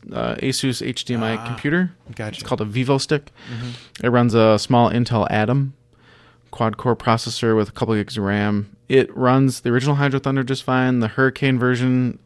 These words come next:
Speaker 1: runs pretty good. I'll probably try to get a used computer for fifty bucks or so, and then just use a s-, a normal computer.
Speaker 2: Okay.
Speaker 1: So a P C will run in the cab.
Speaker 2: And then it'll run, obviously, on the screen that comes with
Speaker 1: Yeah.
Speaker 2: this, with the cabinet.
Speaker 1: Or I'll upgrade it,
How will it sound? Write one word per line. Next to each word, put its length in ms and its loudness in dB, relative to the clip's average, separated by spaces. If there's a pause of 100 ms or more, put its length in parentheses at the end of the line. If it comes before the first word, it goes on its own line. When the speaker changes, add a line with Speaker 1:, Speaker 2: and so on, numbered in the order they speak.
(100)
Speaker 1:
runs 340 0
pretty 320 -4
good. 380 2 (520)
I'll 100 -4
probably 380 -2
try 240 0
to 80 2
get 140 0
a 80 0
used 300 -6
computer 500 -4
for 220 -10
fifty 280 -12
bucks 240 -8
or 40 -12
so, 260 -6
and 120 -6
then 240 -8 (580)
just 200 -8
use 140 -10
a 20 -6
s-, 160 -10 (160)
a 100 -6
normal 260 -6
computer. 420 -10 (540)
Speaker 2:
Okay. 260 -10 (800)
Speaker 1:
So 180 4
a 60 2
P 160 -2
C 180 -2
will 160 2
run 240 2
in 140 0
the 60 -2
cab. 380 -4 (160)
Speaker 2:
And 100 -10
then 100 -4
it'll 200 -4
run, 300 -6
obviously, 640 -10
on 200 -14
the 80 -18
screen 300 -10
that 100 -16
comes 340 -14
with 140 -10
Speaker 1:
Yeah. 120 0
Speaker 2:
this, 280 0
with 100 -8
the 60 -10
cabinet. 500 -10 (220)
Speaker 1:
Or 200 8
I'll 120 10
upgrade 340 6
it, 240 2